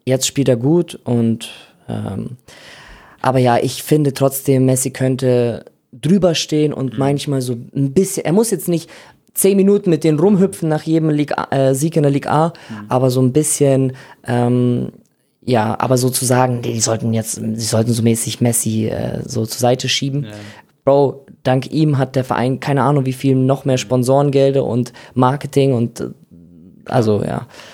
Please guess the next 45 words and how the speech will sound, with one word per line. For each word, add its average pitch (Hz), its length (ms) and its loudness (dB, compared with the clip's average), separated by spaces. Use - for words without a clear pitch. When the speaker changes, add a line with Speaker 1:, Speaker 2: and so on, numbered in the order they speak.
Speaker 2:
Bro, 123 140 -6
schon 135 120 -6
mal 127 60 -2
eine 120 80 -6
Frage, 135 380 -6
weil 117 260 2
wir 113 80 4
über 113 300 2
Paris 127 360 -2
gegen, 113 260 0
äh, 110 180 -2
Bayern 123 280 2
reden. 123 320 -2
Da 117 80 -2
sind 123 140 4
wir 123 100 2
beide 120 220 2
ja 107 80 0
im 107 100 -2
Stadion 151 440 0
vor - 200 0
Ort. 147 300 0
Speaker 1:
Mit 131 200 -10
Eli 139 240 -8
noch? 185 200 -14
Speaker 2:
Genau, 117 180 2
Eli 156 260 2
kommt, 165 340 0
Erne 131 300 2
kommt, 160 560 -2
es - 180 -4
kommt 127 180 0
No 135 180 4
Hand 165 160 0
Gaming. 165 440 0
Es - 280 0
wird 143 220 0
absolut - 380 -2
Abonnententreffen, 143 640 -2
also 143 180 0
nicht 175 180 0
Abonnententreffen, 147 460 0
sondern 135 160 2
YouTuber-Treffen 139 520 0
sein. 147 240 0